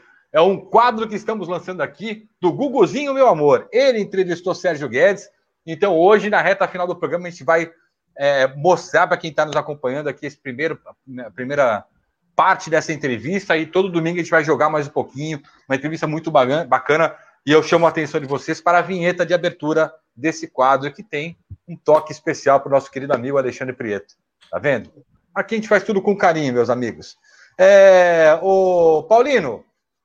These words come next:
você viu que ninguém tomou cartão amarelo? Hoje tá todo mundo falando muito sério, né? E olha que o tiozinho da máscara chegou chegando, né? Falando dos quatro grandes. E o Salvador, pelo visto,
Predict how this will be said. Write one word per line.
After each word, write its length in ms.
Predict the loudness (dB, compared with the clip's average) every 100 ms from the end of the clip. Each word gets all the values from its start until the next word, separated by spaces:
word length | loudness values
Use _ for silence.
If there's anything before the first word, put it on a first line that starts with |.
| _ _
você 140 | _ -4
viu 140 | -4
que 120 | -8
ninguém 320 | -8 -6 -6 -4
tomou 260 | -4 -2
cartão 280 | -2 -2 -2
amarelo? 500 | -2 -2 2 2 2
Hoje 120 | 0
tá 100 | -2
todo 140 | -6 -8
mundo 160 | -10
falando 240 | -6 -6 -6
muito 240 | -8 -10
sério, 400 | -4 2 2 2
né? 240 | 0 -2 -6 _ _
E 60 | 0
olha 180 | 2 2
que 100 | 0
o 40 |
tiozinho 340 | -6 -6 -4 0
da 120 | 0
máscara 340 | 2 0 -2 -6
chegou 320 | -6 -2 -2
chegando, 680 | -2 0 2 2 -2 -8 _ _
né? 220 | -6 -6 -6 _ _
Falando 360 | _ 0 0 -4
dos 120 | -8
quatro 260 | -2 0 0
grandes. 220 | -4 -2
E 40 |
o 40 | -2
Salvador, 460 | 2 4 4 4
pelo 220 | 2 0 -2
visto, 520 | -4 -8 -6 -10